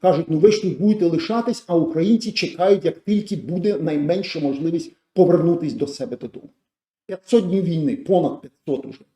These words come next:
Місяці, проведені бомбардуванням, і цієї ночі, ви знаєте, як бомбардували, в тому числі і Київ, в підвалах, бомбосховищах,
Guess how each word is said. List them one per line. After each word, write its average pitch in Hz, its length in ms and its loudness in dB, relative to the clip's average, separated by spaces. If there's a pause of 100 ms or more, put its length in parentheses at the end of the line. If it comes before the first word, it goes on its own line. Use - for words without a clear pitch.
(400)
Місяці, 180 460 4
проведені 156 460 0
бомбардуванням, 170 1000 4
і 147 60 -8
цієї 170 320 -2
ночі, 180 420 -4 (200)
ви 170 120 6
знаєте, 165 360 2
як 135 140 0
бомбардували, 147 580 2
в 139 60 -6
тому 143 220 -2
числі 147 300 -6
і 147 180 -6
Київ, 196 360 -4
в - 440 -20
підвалах, 160 560 2
бомбосховищах, 190 920 4